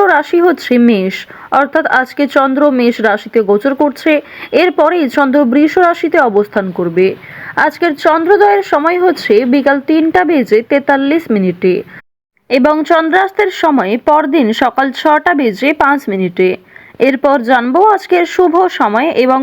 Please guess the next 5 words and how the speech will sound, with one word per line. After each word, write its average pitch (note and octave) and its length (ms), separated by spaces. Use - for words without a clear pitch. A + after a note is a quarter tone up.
অশুভ C#4+ 380
সময় C4 380
সম্পর্কে। F#3 640
আজকের D#4 460
দিনে D4+ 220